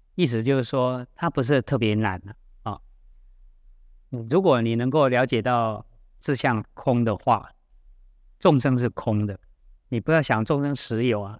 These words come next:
众生实有那么多，你什么时候才度得完啊？啊，还有十方世界实有的话，哇，好远哦，我跑到那么远去，嗯，度不了几个啊，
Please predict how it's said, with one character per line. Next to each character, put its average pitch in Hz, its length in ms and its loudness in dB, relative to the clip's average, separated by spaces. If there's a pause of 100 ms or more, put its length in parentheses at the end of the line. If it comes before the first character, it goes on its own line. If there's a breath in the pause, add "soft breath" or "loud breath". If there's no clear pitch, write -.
众 160 160 -2
生 151 80 -2
实 143 160 -2
有 123 140 2
那 165 460 0
么 131 140 0
多， 131 320 -2 (500)
你 123 100 -4
什 147 120 -4
么 156 60 0
时 139 80 -2
候 143 100 2
才 127 140 0
度 127 160 0
得 113 140 2
完 98 220 -4
啊？ - 100 -20 (560)
啊， 104 220 -8 (400)
还 165 60 -4
有 151 100 0
十 156 200 -2
方 185 160 2
世 175 220 0
界 143 160 2
实 135 300 -2
有 123 140 2
的 117 120 -4
话， 123 260 -2 (320)
哇， 139 120 -8
好 156 260 0
远 131 300 2
哦， 101 160 -8 (460)
我 123 120 -6
跑 120 240 0
到 135 60 -2
那 143 120 2
么 127 120 0
远 113 200 0
去， 113 380 -2 (480)
嗯， 123 340 -6
度 139 140 2
不 120 80 2
了 110 160 6
几 - 160 -8
个 104 240 -2
啊， 101 220 -6